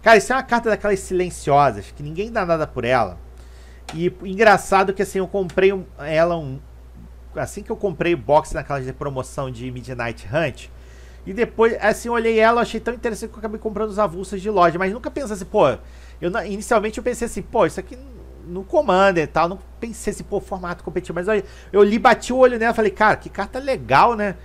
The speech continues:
Só que agora eles estão percebendo que essa carta também é muito relevante pra formato construído. Porque o legal dela é que dois mana, um barra um,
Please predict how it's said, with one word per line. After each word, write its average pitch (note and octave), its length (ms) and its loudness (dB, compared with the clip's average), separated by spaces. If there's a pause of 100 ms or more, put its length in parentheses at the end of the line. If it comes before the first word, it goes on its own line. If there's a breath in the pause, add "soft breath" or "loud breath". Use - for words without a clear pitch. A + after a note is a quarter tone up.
(280 loud breath)
Só G3 120 0
que A3+ 100 2
agora G3 220 6
eles A#3 100 2
estão A3 140 -2
percebendo A3 400 -2
que - 100 -12
essa - 140 -4
carta - 300 -6
também - 160 -8
é A#3 60 -2
muito G3 560 -4
relevante E3+ 520 2
pra D#3+ 80 -10
formato D3+ 360 -6
construído. B2 480 -8 (360 loud breath)
Porque - 140 -2
o - 20 8
legal A#3 300 6
dela G#3+ 200 6
é - 20 2
que G#3 160 -10
dois G3 320 0
mana, G3+ 240 -2
um F#3+ 40 -4
barra E3 360 4
um, F#3+ 260 0